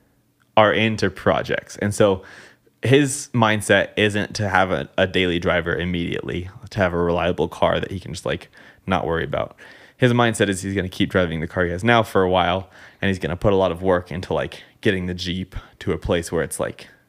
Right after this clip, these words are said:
really nice and reliable and, like, fixed up and stuff, um, to the point of, like, he's planning on not driving it until next spring probably, and just spending this whole fall and winter replacing parts and getting it into, like, working order, which, like,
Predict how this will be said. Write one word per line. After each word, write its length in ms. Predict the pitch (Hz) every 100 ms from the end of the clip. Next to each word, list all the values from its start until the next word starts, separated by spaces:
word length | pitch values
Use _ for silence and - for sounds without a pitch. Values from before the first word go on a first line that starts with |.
| _
really 340 | - 104 90 92
nice 380 | 87 76 87 90
and 100 | 87
reliable 480 | - 85 85 90
and, 100 | 90
like, 120 | - -
fixed 340 | - 80 -
up 160 | 104 135
and 100 | 143
stuff, 400 | 180 180 - - - - - - - - _ 120
um, 280 | 107 95 98
to 80 |
the 80 | 107
point 280 | - 107 101
of, 140 | 90
like, 200 | 82 85 -
he's 160 | 101
planning 440 | - 135 131 110 98
on 240 | 90 92
not 200 | 90 62
driving 380 | 95 76 85 82
it 200 | 80 - _ - - _ _ _ _ 110
until 380 | 98 - 85 90
next 460 | 85 87 - -
spring 560 | - - 107 90 76 76
probably, 440 | - 55 73 78
and 80 | 80
just 120 | 90 -
spending 340 | 95 92 85
this 140 | 82
whole 200 | - 90 90
fall 320 | - 87 85
and 120 | 85
winter 460 | 87 85 82 87 - _ - _ _ -
replacing 520 | 101 - 95 90 87
parts 360 | - 87 - 85
and 100 | 87
getting 200 | 85 85
it 140 | 82
into, 200 | - 90
like, 200 | 78 76
working 260 | 85 82 78
order, 260 | 123 - 92
which, 260 | 143 -
like, 280 | 147 120